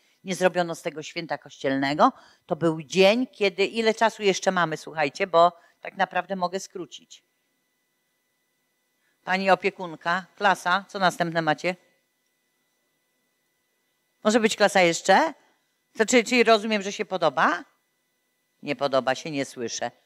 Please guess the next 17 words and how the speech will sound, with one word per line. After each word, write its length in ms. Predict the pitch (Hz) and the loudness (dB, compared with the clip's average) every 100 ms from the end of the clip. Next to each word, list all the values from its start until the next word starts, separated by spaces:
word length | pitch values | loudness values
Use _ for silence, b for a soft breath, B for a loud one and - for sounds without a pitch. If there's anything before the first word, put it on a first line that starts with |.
| _ _ _ _ _ _ _ _ _ | _ _ _ _ _ _ _ _ _
Podoba 440 | 240 254 269 240 233 | 4 6 6 6 4
się, 240 | - 208 | 2 0
nie. 320 | 185 147 110 | 0 -4 -6
Nie 180 | 139 226 | -4 -2
podoba 480 | - - 269 247 247 | 2 6 6 6 2
się, 220 | - 214 | 2 -2
nie. 160 | 180 165 | -2 -4
No 140 | 262 | -4
to 100 | 247 | 0
ja 180 | 202 156 | 2 2
nie 200 | 131 113 | -2 -14
wiem. 180 | 127 151 | -14 -12
No 100 | 185 | -8
co 160 | 165 | -4
was 180 | 123 - | -4 -6
tak 160 | 117 - | -14 -12
przymroczyło? 840 | - 139 123 127 - 95 107 | -8 -4 -2 -2 -4 -4 -6